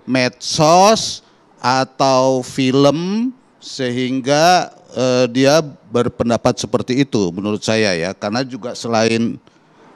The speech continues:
ada Bapak juga ada Pak Ito sebenarnya yang juga, eh, bicara. Tapi saya mau, mau bilang beginilah ya. Kita mulai, eh, pelan-pelan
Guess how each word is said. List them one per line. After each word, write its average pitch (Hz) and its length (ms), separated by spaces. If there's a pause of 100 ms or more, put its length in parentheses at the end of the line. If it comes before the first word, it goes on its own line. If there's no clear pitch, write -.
(140)
ada 107 480 (1700)
Bapak 139 320
juga 120 320
ada 123 80
Pak 110 400
Ito 139 480
sebenarnya 113 560
yang 107 80
juga, 107 640
eh, 101 320
bicara. 95 560
Tapi 202 320
saya 240 240
mau, 214 160 (160)
mau 175 160
bilang 180 320
beginilah 135 720
ya. 95 400 (360)
Kita 202 560
mulai, 180 400
eh, 147 480
pelan-pelan 147 800